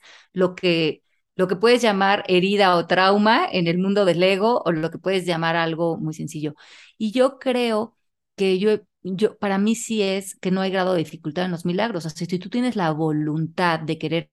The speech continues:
trascender algo, tú tienes el poder y la inteligencia espiritual para hacerlo.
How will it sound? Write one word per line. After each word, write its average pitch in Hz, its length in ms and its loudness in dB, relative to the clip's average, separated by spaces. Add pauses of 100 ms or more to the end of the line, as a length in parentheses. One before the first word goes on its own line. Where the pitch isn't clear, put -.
(100)
trascender 160 720 -4
algo, 151 760 -4 (840)
tú 202 100 -4
tienes 190 280 -4
el 160 80 -6
poder 156 320 -4
y 165 80 -2
la 156 80 -2
inteligencia 139 540 -8
espiritual 139 600 -10
para - 180 -10
hacerlo. - 460 -14